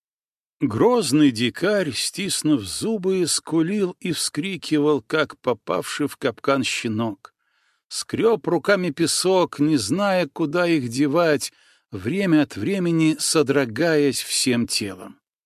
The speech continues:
Похоже, могучий воин, привыкнув овладевать женщинами грубо и решительно, по своей воле,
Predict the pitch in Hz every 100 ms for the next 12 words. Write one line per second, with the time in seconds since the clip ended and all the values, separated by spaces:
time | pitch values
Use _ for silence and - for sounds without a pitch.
0 | _ _ _ _ _ 107 98 - 196 220
1 | 139 180 175 135 _ 120 113 131 208 -
2 | 131 110 - 170 120 101 _ _ _ _
3 | - 110 104 226 - 180 170 - - 143
4 | 127 131 104 104 208 - 139 101 139 190
5 | - 160 165 165 139 101 170 202 165 170
6 | 127 127 - 208 160 123 104 - _ _
7 | _ - 123 - 147 180 156 104 190 208
8 | 160 127